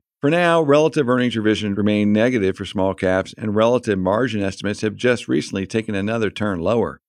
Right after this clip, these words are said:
Meanwhile, purchasing manager indices remain below the expansion-contraction line of fifty, and small business confidence remains low in a historical context and is yet to turn convincingly higher. That said, these indicators may now start to turn in a more favorable manner given last week's events.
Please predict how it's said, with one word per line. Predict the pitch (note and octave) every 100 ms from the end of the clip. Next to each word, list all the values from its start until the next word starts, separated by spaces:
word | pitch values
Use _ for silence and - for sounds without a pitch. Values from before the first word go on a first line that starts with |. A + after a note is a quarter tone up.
| _
Meanwhile, | D#3+ G3+ D#3+ D3
purchasing | - E3+ D#3+ C3+ B2+
manager | B2+ B2+ A#2
indices | A2 A#2 A#2 B2 A2
remain | A2 A2+ A#2+
below | A#2+ B2 D3 C3+
the | G#2+
expansion-contraction | G2 - A#2 A2+ G#2+ A2 G2 F#2 A2 A#2+ A#2+ G#2+
line | E2+ E2+ E2+
of | E2
fifty, | C3+ C3+ G2+ F#2+ - -
and | -
small | - D3+ E3
business | D3 D#3 D#3+ B2
confidence | A2 G#2 A2 G#2
remains | A2+ A2+ A#2 G#2+
low | A2 A2+ C3+ A#2
in | G2
a |
historical | F#2+ G2+ - A2+ A#2 G2
context | - F#2 F2+ G2+ G2 -
and | - B2
is | A#2+
yet | B2 C3+ C3
to |
turn | G2 A2+ G2+ G2
convincingly | F#2 G2 F#2+ F#2 E2+
higher. | D#2+ G2 G#2+ D#2+ - _ -
That | D3+ D#3+
said, | - E3+ D3+ A#2
these | B2
indicators | C3 C3+ A#2 G#2+
may | G#2 G#2 A#2
now | B2 A2 G#2+
start | G2+ A2 G2+
to | F#2+
turn | - A2 A2
in | F#2+
a | F2+
more | F2+
favorable | - F#2 F#2 F#2+ G2
manner | A2+ C3 G#2 F2+
given | G2 F#2+
last | E2+ E2 D#2+ -
week's | F2 -
events. | F#2 G#2 G2 -